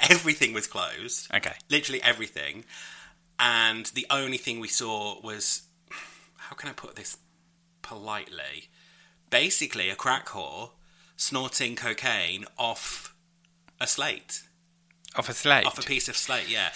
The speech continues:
Speaker 1: Which, you know, is keeping it real because that's what that part of Wales is famous for.
Speaker 2: Keeping it local is support your local businesses. You're suppo-, uh, supporting your local drug dealer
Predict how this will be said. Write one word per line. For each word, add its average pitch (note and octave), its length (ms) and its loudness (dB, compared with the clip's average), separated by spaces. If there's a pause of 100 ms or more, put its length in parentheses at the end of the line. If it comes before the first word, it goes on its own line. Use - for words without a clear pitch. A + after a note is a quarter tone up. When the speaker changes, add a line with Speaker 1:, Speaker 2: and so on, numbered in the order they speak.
(120)
Speaker 1:
Which, - 280 4
you A3+ 60 6
know, E3+ 100 6
is C3 140 6
keeping G#3 280 2
it D#3+ 100 0
real F3 220 4
because D#3 260 -2
that's C#3 240 0
what C#3 220 -4
that C3 160 0
part B2+ 160 -4
of - 100 -10
Wales A2+ 220 -4
is - 100 -4
famous - 320 -2
for. F#2+ 380 -8
Speaker 2:
Keeping A2+ 220 0
it A2+ 100 0
local C3+ 460 6
is B2+ 200 6
support B2+ 460 8
your A#2+ 120 4
local B2+ 240 4
businesses. A2+ 680 4
You're G#2+ 120 4
suppo-, B2+ 460 4
uh, A2+ 80 0
supporting A#2 560 4
your A2 140 6
local A2 320 6
drug C#3+ 280 8
dealer F2 380 8